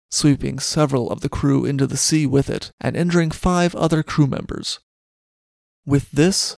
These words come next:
the mood on the ship shifted noticeably. The admiral, captain, and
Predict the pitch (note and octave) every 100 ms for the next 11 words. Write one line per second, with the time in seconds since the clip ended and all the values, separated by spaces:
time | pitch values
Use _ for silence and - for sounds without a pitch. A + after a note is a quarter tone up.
0 | _ _ D3 C3+ D#3 F#3 F#3+ - F#3 F3+
1 | C#3+ C3 - - F3+ - - - - C#3
2 | B2+ - C3 - - - D3+ _ _ _
3 | _ _ _ _ _ _ D#3 D#3 D3+ D3+
4 | D#3 D3+ D3+ _ _ _ - E3+ E3+ F#3+
5 | F#3 F3+ _ _ _ _ - C#3+